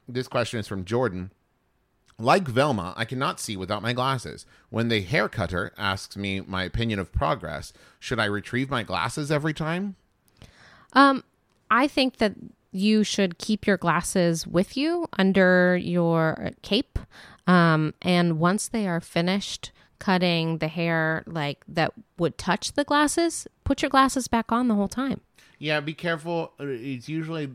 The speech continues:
Speaker 1: they're worried about around the ears,
Speaker 2: Mm-hmm.
Speaker 1: you know,
Speaker 2: 'Cause
Speaker 1: and
Speaker 2: that's where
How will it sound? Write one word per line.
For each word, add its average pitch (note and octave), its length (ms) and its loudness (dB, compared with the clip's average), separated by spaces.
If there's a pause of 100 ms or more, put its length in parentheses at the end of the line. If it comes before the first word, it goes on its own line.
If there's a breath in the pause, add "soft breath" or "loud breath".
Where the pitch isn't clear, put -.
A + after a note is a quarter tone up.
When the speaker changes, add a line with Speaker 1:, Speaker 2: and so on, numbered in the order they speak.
Speaker 1:
they're A#2+ 280 -4
worried A2+ 260 -2
about A2 200 -2
around G#2 240 -2
the G#2+ 200 -8
ears, F#2+ 480 -8 (100)
Speaker 2:
Mm-hmm. F#3+ 360 2
Speaker 1:
you G#2 60 -6
know, F#2+ 400 -8
Speaker 2:
'Cause G3+ 180 0
Speaker 1:
and F#3 40 -4
Speaker 2:
that's F3 220 0
where F3 260 -2